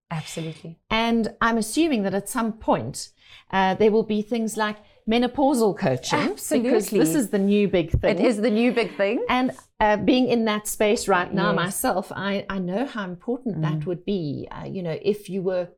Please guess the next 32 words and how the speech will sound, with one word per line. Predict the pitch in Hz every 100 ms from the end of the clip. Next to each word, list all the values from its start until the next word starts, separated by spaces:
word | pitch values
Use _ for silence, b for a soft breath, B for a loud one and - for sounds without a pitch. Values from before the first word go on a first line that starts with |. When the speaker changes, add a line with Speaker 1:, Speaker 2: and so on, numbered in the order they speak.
| _ _ _ _ _
Speaker 2:
working | 180 214 240 214
in | 190
an | 180
office | - 180 190 175
and, | - 170 165 -
and | 165 160 _ 196
had | 202 -
co-workers | 247 208 196 175 180 170 180
and | 170
people | 208 202 185
sharing, | 175 202 196 180 175 - B B B B B B
uh, | 214 208 143
they | - 233
need | 254 262
to | 269
know | 247
what | 220 208 214
you're | 220
going | 214 302
through | 175 170
Speaker 1:
Mm. |
Speaker 2:
and | -
how | 196 196
it |
impacts | - 311 302 185 -
on | - 139
you. | 113
So | 185 214 196 196 B B B -
we're | 254
really | 254 359
speaking | 294 - 190 180 175 -
to | 185 165